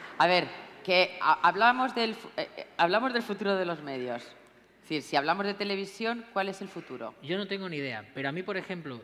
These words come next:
Speaker 2: yo te he visto a ti hacer apuestas que he pensado, "Hostia, con un par".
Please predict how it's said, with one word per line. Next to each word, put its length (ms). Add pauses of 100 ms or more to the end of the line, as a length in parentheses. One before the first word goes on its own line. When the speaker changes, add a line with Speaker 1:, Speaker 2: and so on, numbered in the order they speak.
(120)
Speaker 2:
yo 140
te 80
he 20
visto 220
a 40
ti 100
hacer 200
apuestas 680 (460)
que 100
he 40
pensado, 600 (720)
"Hostia, 440
con 160
un 120
par". 240